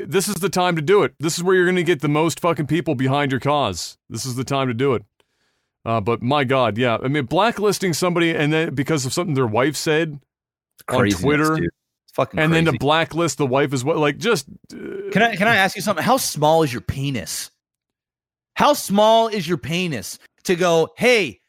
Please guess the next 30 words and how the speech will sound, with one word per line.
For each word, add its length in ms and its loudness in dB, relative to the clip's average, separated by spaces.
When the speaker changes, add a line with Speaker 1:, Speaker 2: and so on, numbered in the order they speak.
Speaker 2:
the 60 0
wife 300 0
didn't 180 -2
even 160 -6
say 180 -2
anything 360 -4
crazy"? 760 0
Speaker 1:
No. 460 2
She 300 2
was 140 0
apparently 500 2
one 240 2
of 140 0
the, 140 2
like, 360 2
uh, 160 -2
eight 220 2
hundred 200 0
people 260 0
that 140 0
got 300 0
fired, 580 2
and 180 -2
then 320 0
the 440 0
community 300 -2
manager 340 0
was 180 0
basically, 640 0
like, 360 0